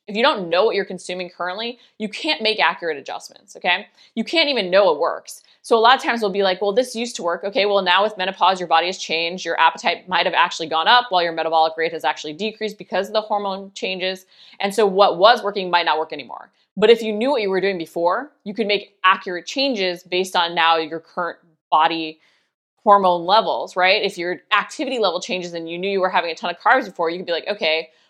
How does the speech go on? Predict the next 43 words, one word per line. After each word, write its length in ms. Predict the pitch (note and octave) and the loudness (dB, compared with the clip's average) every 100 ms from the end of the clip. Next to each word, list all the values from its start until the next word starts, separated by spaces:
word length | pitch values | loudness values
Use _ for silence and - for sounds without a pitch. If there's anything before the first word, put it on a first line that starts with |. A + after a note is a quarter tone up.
| - | -8
well, 80 | F#3+ | 2
now 140 | F#3+ | 4
I 80 | F#3+ | 4
don't 160 | F3+ | 2
need 180 | F#3 F#3 | -4 -6
the 80 | F3 | -6
immediate 460 | E3+ F3+ E3 D#3+ - | -6 -4 -2 -2 -2
energy 280 | A3+ A#3+ E3+ | -4 -2 -4
source, 300 | - F3 - | -6 -6 -4
so 80 | E3 | -6
let's 240 | E3+ - | -6 -6
test 280 | - F3+ - | -2 -2 4
out 160 | F#3+ | 4
a 60 | G#3+ | 4
lower 240 | E3 C#3 | 0 -6
carb," 340 | - C#3+ E2+ F#3+ - - | -6 -6 -6 -8 -18 -10
instead 240 | G3+ G#3 | -2 2
of 80 | G3+ | 2
just 180 | F#3 F#3+ | 0 -4
feeling 200 | F#3 F3+ | -4 -2
like 140 | F3 | -4
you 60 | D#3+ | -6
have 280 | - F#3+ - | 2 2 2
to 80 | F3 | -6
restrict 400 | F3 F3+ E3+ E3 | -4 -2 -2 -2
or 40 | |
you 120 | D#3 | -2
have 160 | E3 F3 | 0 -2
to 60 | - | -4
completely 480 | D#3 G3+ F#3 F3 | -10 -4 -4 -2
overhaul 360 | F3 E3+ E3+ D#3 | -2 -2 -2 -2
everything 380 | E3 F#3 F#3 E3+ | -2 -4 -6 -10
because 180 | D#3 D#3 | -12 -12
you 80 | |
don't 220 | D#3 D#3+ D#3 | -10 -10 -10
know 120 | C#3+ | -12
what's 180 | - D#3+ | -10 -10
working. 280 | D#3 - _ _ _ _ _ - | -10 -12 _ _ _ _ _ -8
Tracking 420 | - A3 B3+ B3 | 2 2 2 0
allows 300 | F#3 F#3+ G3 | 6 6 4
us 140 | F3+ | -6
to 120 | - E3 | -6 0
not, 360 | E3+ F3 D3+ | 4 6 4